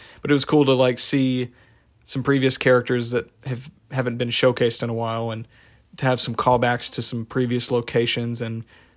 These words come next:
events that happened in the show, you know, 'cause, I don't know, like I, like I mentioned before, I like when shows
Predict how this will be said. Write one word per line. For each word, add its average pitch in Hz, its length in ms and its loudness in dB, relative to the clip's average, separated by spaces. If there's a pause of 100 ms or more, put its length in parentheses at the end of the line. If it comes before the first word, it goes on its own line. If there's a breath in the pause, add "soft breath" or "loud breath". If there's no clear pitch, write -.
(220 soft breath)
events 127 340 0
that 127 100 -2
happened 120 320 0
in 113 60 -4
the 113 80 -4
show, 117 500 0
you 123 140 -6
know, 110 280 -8
'cause, - 280 -10 (680 soft breath)
I - 40 4
don't 131 100 2
know, 117 180 -6
like 151 140 6
I, 151 60 8 (140)
like 147 180 6
I 151 40 2
mentioned 143 280 0
before, 127 260 4
I 120 80 2
like 120 240 0
when 120 100 -6
shows 120 360 -2